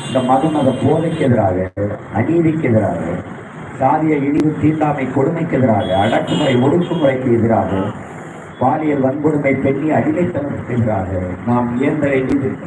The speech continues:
அதனால புரட்சி என்பது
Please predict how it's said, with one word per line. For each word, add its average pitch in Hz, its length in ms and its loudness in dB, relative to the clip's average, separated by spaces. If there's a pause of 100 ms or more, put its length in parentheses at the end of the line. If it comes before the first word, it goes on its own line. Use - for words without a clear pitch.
(1900)
அதனால 151 380 0
புரட்சி 165 440 4
என்பது 151 400 4